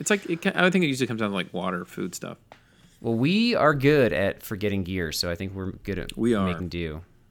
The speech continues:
Speaker 1: We are.
Speaker 2: And by we, I mean, like, our entire group. So
Speaker 1: Check.
Speaker 2: all right,
Speaker 1: That's
Speaker 2: so we went through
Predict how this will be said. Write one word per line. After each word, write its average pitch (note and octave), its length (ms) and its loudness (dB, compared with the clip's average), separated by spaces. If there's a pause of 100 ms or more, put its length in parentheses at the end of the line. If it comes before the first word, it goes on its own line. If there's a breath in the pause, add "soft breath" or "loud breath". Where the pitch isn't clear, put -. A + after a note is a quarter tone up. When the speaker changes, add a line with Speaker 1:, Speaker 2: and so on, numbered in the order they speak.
(200)
Speaker 1:
We G2 160 -10
are. F#2 100 -8
Speaker 2:
And F2+ 320 -8
by G2 160 0
we, A2 180 0
I G#2 40 0
mean, F#2+ 180 0
like, F2 160 -4
our E2 60 -2
entire E2 240 -4
group. D2 280 -10
So D#2+ 300 -6 (100)
Speaker 1:
Check. - 640 -4 (440)
Speaker 2:
all C3+ 60 6
right, C3 80 8
Speaker 1:
That's - 120 2
Speaker 2:
so D3+ 360 10
we D#3+ 380 6
went G3+ 240 6
through D3 580 6